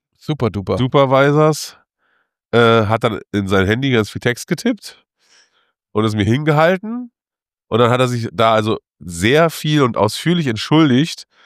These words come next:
Speaker 2: dass das nicht funktioniert hat und dass Sicherheit die oberste Priorität ist und dass deswegen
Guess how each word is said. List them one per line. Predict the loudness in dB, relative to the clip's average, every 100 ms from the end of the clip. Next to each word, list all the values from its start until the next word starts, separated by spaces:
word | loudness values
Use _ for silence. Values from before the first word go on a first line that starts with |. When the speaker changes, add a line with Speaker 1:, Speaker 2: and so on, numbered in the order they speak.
| _ _ -4
Speaker 2:
dass | -2 0
das | -2 0
nicht | -4
funktioniert | -2 -6 -4 0 2 2
hat | 2 0 -4 _ _ _ _ _ _
und | 0 0 -4 _ -10
dass | 0 0
Sicherheit | 0 2 2 2
die | 0
oberste | 2 2 -2
Priorität | -4 0 2 2 2 2 2
ist | -2 -4 -10 _ _ _ _
und | -2 -2 -2 -2
dass | -2 -2 -12 -14 -2
deswegen | -2 -2 -2 -2 -2 -4 -6 -8 -12 -18